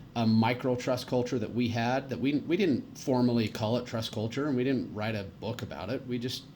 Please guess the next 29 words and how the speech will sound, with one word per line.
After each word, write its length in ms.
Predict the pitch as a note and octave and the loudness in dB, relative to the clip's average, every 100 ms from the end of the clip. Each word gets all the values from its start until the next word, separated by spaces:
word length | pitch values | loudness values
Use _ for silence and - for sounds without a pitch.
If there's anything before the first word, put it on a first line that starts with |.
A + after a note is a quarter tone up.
| - | -12
you 100 | G#2+ | -8
just 160 | B2 - | -8 -6
kinda 220 | D3+ A#2 | -4 -4
know. 420 | G2+ B2+ D2+ A2+ - - - - - - B2+ | -2 -4 -6 -10 -14 -18 -20 -18 -18 -8 0
Um, 640 | B2+ B2+ B2+ B2+ - - - - - - - | 2 4 6 4 2 -6 -18 -20 -20 -8 -2
I 100 | C#3 | 0
can 160 | D3+ | 4
also 280 | C#3+ E3+ F3+ | 4 4 0
say 180 | - D#3 | 0 0
that 160 | D3 | 0
there, 240 | C#3 C#3 C3+ | 2 2 2
there 200 | B2+ C3+ | 2 2
have 100 | A#2+ | 2
been 160 | C#3 | 2
times 340 | C3+ C#3 C#3 A#2+ | 2 2 2 2
when 80 | B2 | 2
I 120 | A#2 | 2
have 220 | A2 A2 | 0 -2
not 360 | A2 A#2+ B2+ - - - - - - - - - - | 0 2 0 -4 -18 -20 -20 -20 -20 -20 -20 -18 -10
had 200 | A#2 - | -6 -4
trust, 340 | - G2+ - | -4 -4 -2
and 80 | A2+ | 0
let 80 | C3+ | 2
me, 120 | A#2 | 2
and 100 | C3 | 2
let 80 | C#3 | 2
me 80 | C3+ | 2
tell 240 | C3+ B2 | 2 4
you, 280 | B2 A#2 | 4 2